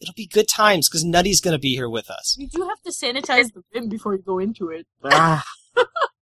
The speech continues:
Speaker 1: Ugh.
Speaker 3: <laughs>
Speaker 2: I'm sorry.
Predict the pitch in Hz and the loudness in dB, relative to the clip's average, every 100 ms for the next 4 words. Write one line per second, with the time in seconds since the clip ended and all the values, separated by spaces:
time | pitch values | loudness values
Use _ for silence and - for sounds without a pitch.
0 | - - 156 139 117 - 440 - - - | -2 4 6 4 0 -6 -4 2 4 6
1 | - - 466 - _ 254 208 855 175 - | 4 2 -2 -4 _ 8 10 10 8 4
2 | - - - - 339 - - - _ - | 2 2 -2 -2 -6 -8 -12 -14 _ -20
3 | - _ - 494 640 679 - 906 - - | -20 _ -8 -4 -4 -6 -6 -6 -8 -12
4 | _ _ 226 220 202 175 175 196 | _ _ -4 -2 -2 0 -2 -6